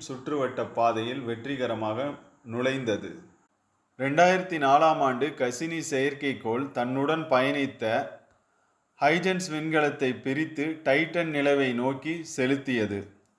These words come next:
ரெண்டாயிரத்தி அஞ்சு ஜனவரி மாதம் ஹைஜென்ஸ் விண்கலம்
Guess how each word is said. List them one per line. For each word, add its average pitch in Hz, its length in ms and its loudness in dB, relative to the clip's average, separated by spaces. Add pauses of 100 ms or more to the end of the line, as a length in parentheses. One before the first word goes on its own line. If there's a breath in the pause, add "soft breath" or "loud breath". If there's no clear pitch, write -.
(220)
ரெண்டாயிரத்தி 170 560 4
அஞ்சு 147 500 0
ஜனவரி 151 520 0
மாதம் 123 460 2 (220 loud breath)
ஹைஜென்ஸ் 165 540 0
விண்கலம் 135 560 0